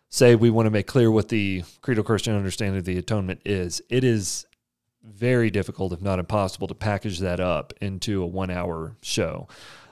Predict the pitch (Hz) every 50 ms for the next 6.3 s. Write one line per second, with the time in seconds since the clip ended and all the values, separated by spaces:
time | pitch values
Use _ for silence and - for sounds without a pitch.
0 | _ - - 98 92 87 - 107 95 110 104 92 87 - 113 104 92 - - 135
1 | 135 127 117 107 101 - - - 117 117 110 101 85 85 80 _ _ _ - 104
2 | 98 95 92 90 90 - - - 90 - - 110 95 87 - - _ - - _
3 | _ - 107 - - 104 - 113 110 95 87 90 92 90 90 87 85 - - 69
4 | - - 107 - _ - 98 92 95 92 90 90 - - 90 90 - 80 85 82
5 | - - 90 82 - 95 - - - _ _ _ _ _ - - 104 98 95 92
6 | 90 87 90 90 87 87